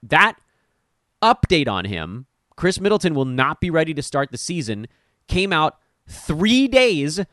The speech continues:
before the regular season started last year. It was over the weekend, right at the end of the weekend,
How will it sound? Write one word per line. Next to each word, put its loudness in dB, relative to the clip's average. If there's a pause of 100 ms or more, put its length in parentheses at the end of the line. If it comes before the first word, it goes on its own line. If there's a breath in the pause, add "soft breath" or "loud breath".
(140)
before 2
the 2
regular 2
season -6
started 0
last -4
year. -8
It -4
was -6
over 4
the 0
weekend, -4
right 4
at -4
the 0
end 0
of -8
the -2
weekend, -4